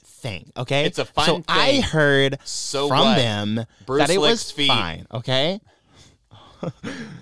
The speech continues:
Speaker 1: Everyone does.
Speaker 2: He's
Speaker 1: It's
Speaker 2: gonna
Speaker 1: not weird.
Speaker 2: It's
Speaker 1: Everyone
Speaker 2: not
Speaker 1: likes
Speaker 2: weird.
Speaker 1: feet.
Speaker 2: I licked
Speaker 1: Everyone wants to get
Speaker 2: Salma
Speaker 1: in.
Speaker 2: Hayek's feet.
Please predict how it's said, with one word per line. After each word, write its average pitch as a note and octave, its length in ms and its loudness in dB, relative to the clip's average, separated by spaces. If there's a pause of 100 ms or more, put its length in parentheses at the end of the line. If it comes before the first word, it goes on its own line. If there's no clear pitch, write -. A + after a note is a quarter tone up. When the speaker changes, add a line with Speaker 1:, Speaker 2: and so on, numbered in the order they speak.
(260)
Speaker 1:
Everyone E3+ 380 0
does. - 260 -8
Speaker 2:
He's D3 180 -4
Speaker 1:
It's C#3+ 80 0
Speaker 2:
gonna F3 260 2
Speaker 1:
not A#2+ 80 -4
weird. A2+ 360 -2
Speaker 2:
It's B2+ 120 -4
Speaker 1:
Everyone E3 280 4
Speaker 2:
not F#3 160 2
Speaker 1:
likes C#3 240 2 (180)
Speaker 2:
weird. - 80 -12
Speaker 1:
feet. A#2+ 140 -2
Speaker 2:
I E3 240 2
licked C3+ 280 0
Speaker 1:
Everyone F3+ 320 2
wants D#3 220 0
to C#3+ 80 0
get C3+ 320 0
Speaker 2:
Salma D#3 320 4
Speaker 1:
in. B2+ 140 -2
Speaker 2:
Hayek's C#3+ 540 0
feet. - 500 -8